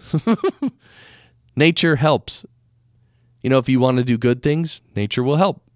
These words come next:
If you want to, uh, build something nice, nature will help. If you want to, uh, become a scoundrel and a drug addict, nature will help. <laughs> Whatever you want to do, nature's right there. It says,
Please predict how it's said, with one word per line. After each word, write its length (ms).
If 180
you 100
want 200
to, 280
uh, 340
build 320
something 360
nice, 400
nature 420
will 160
help. 320
If 200
you 120
want 300
to, 400
uh, 340
become 400
a 60
scoundrel 800
and 100
a 140
drug 320
addict, 380
nature 380
will 160
help. 340
<laughs> 720
Whatever 280
you 120
want 160
to 60
do, 420
nature's 440
right 200
there. 240
It 100
says, 280